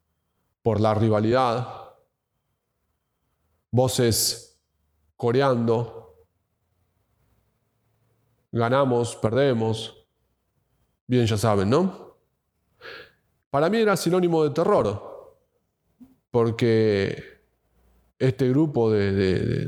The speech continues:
de, de, de personas suelen estar un tanto ansiosas, nerviosas, em, y se pueden volver un tanto violentos. Como decir,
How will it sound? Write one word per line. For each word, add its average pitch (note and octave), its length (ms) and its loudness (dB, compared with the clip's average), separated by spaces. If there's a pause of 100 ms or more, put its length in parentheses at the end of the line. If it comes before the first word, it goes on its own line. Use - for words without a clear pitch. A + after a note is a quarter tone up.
(340)
de, - 120 -4
de, - 160 0
de - 160 -4
personas A#2+ 720 -2 (1400)
suelen D3 380 0
estar B2+ 300 0
un A2+ 160 0
tanto G#2+ 440 2
ansiosas, G2+ 600 0
nerviosas, A2 760 -2 (380)
em, G2+ 720 2 (1300)
y D#3+ 80 -2
se F#3 100 0
pueden G#3 200 0
volver D#3 260 2
un C#3+ 80 0
tanto C3 260 0
violentos. G#2+ 720 0 (1080)
Como - 220 -2
decir, A2 600 0